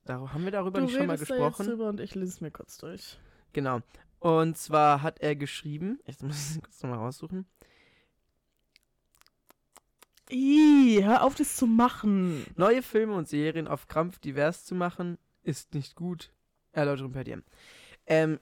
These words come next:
Speaker 1: jetzt hab ich seinen Namen gesagt, dass er das geschrieben hat, aber
Speaker 2: Oh.
Speaker 1: ist jetzt ja auch nicht so schlimm, weil er hat recht. Ähm, ich glaube, das, die Meinung ist auch gar nicht so unpopular.
Speaker 2: Wir haben da leider schon relativ viel drüber geredet im Vorhinein.
Speaker 1: Ja, ähm,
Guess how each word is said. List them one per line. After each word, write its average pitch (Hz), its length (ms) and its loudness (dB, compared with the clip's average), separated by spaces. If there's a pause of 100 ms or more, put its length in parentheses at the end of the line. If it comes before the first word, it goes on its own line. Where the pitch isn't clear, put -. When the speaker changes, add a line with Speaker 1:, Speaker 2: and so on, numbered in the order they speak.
(140)
Speaker 1:
jetzt 165 200 -6
hab 160 120 -2
ich 139 80 -12
seinen 127 200 -6
Namen 127 260 -8
gesagt, 120 300 -8
dass 120 120 -14
er 117 100 -10
das 110 160 -16
geschrieben 117 340 -12
hat, 127 160 -10
aber 120 360 -4 (100)
Speaker 2:
Oh. 196 320 0 (1300)
Speaker 1:
ist - 140 -16
jetzt 123 140 -12
ja - 60 -10
auch 113 60 -10
nicht 113 120 -10
so 123 80 -12
schlimm, 147 300 -6
weil 120 320 -4
er - 140 -8
hat 135 140 -8
recht. - 380 -8 (540)
Ähm, 139 480 -2
ich 156 160 -14
glaube, 160 260 -2
das, 156 180 -12 (160)
die 151 180 -8
Meinung 165 340 -2
ist 165 100 -10
auch 160 120 -6
gar 156 160 0
nicht 151 180 -4
so 170 160 -6
unpopular. 127 680 -6
Speaker 2:
Wir 214 60 4
haben 214 100 0
da 214 100 0
leider 202 280 0
schon 190 280 -6 (140)
relativ 190 680 -2
viel 190 280 -4
drüber 180 300 -4
geredet 170 460 -6
im 180 100 -10
Vorhinein. 165 640 -6 (1000)
Speaker 1:
Ja, 139 380 2
ähm, 135 420 -2